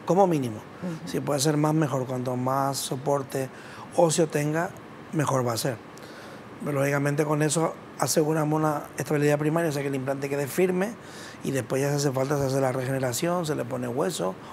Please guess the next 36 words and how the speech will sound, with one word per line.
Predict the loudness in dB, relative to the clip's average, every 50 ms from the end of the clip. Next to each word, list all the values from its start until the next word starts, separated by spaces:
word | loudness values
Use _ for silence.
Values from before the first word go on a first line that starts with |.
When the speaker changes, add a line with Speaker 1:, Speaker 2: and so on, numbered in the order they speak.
| -14 -4 0
Speaker 1:
o | 0 2 4
no, | 4 2 2 0 -2 -6 -14 -16 -16 -8 -6
dependiendo | -4 -2 -2 -2 -2 -4 -4 -4 -4 -4
del | -4 -4
caso. | -4 -6 -6 -6
Speaker 2:
Ujú. | -8 -12 -14 -16 -16 -14 -10 -8 -8 -2
Speaker 1:
Pero | 2 4 4 4 2 0 -4 -10 -6 -4
es | -2 0
fundamental | 2 4 4 4 4 4 4 4 4 6
la | 6 6
longitud | 6 4 4 4 2 0 -2 0 0 0
del | 0 0 0
implante. | -2 -2 -4 -4 -6 -6 -10 -12 -10
Speaker 2:
Claro. | -8 -8 -8 -8 -8 -10 -12 -14 -14 -14 -14 -14 -10 -4 -2
Doctor, | -2 0 2 2 0 0 2 2
¿y | 2 4
los | 4 4 4
implantes | 4 4 2 4 4 4 4 4 2 2 2 2
vienen, | 4 4 4 4 4 4 4 4 4 2 2
eh, | 2 4 4 4 2 2 2
como | 2 4 4 2 2 2
con | 4 4 4 4
diferentes | 2 4 4 6 6 6 6 6 4 4 2 2 2 2 4 2 2 4
longitudes? | 4 4 4 4 2 0 0 -2 -2 -2 0 0 2 2 4 4 4 4 4 4 4 2 0 -2 -2
Eh, | 2 4 4 6 6 6 6 4 4 4 4 2 2 2 2 0 0 -2 -6 -10 -12 -14 -14 -14 -6 -2
eh, | 0 4
¿desde | 6 6 6 8 8 6
Speaker 1:
Y | 6 6 8
Speaker 2:
cuánto | 8 10 10 10 8 6 4
a | 4 4 2 4
cuánto? | 6 8 8 8 8 6 4 4 2
¿Cómo | 2 0 2 2 4
es? | 4
Speaker 1:
longitudes | 6 6 6 4 4 4 4 4 4 6 4 4 2 -4 -4 0
y | 2 6
diámetro | 6 8 8 8 6 4 4 2 0 -4